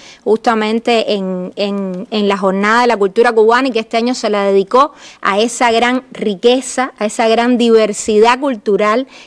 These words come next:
que tiene este país. Es una, y, y esa diversidad cultural, esa, eh, defensa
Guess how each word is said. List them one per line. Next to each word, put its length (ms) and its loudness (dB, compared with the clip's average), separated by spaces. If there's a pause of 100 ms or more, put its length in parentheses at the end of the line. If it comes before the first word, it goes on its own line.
que 140 0
tiene 560 0
este 260 -2
país. 360 -4
Es 40 -4
una, 220 -2
y, 260 -2
y 240 0
esa 240 2
diversidad 580 0
cultural, 680 0 (440)
esa, 1120 0
eh, 920 0
defensa 960 0